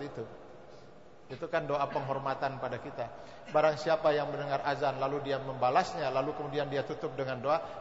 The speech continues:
dia berhak untuk diprioritaskan mendapat syafaatku. Ini soal prioritas. Tapi kalau soal kena, setiap orang yang mati membawa kalimat la ilaha illallah, dia pasti akan dapat syafaat.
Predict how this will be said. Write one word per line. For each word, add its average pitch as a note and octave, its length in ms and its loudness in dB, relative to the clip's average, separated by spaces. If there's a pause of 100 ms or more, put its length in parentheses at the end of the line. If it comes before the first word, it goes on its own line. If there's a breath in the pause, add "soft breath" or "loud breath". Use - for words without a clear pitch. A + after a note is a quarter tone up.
dia A3 240 8
berhak G3+ 500 2
untuk G3+ 320 0
diprioritaskan E3 960 0
mendapat C3+ 640 0
syafaatku. B2+ 800 -4 (1800)
Ini C3 240 -4
soal D#3+ 320 4
prioritas. D3+ 560 2
Tapi E3+ 160 0
kalau G3 240 2
soal F#3+ 400 2
kena, G3 320 -2
setiap A#3+ 640 2
orang G#3 320 4
yang D#3+ 160 0
mati G3 480 0
membawa E3 560 4
kalimat D#3 480 0
la D3+ 80 6
ilaha C#3+ 320 0
illallah, B2 420 0 (800)
dia F3+ 160 4
pasti F#3 320 -2
akan D3+ 160 -4
dapat B2+ 240 -2
syafaat. C3 440 -6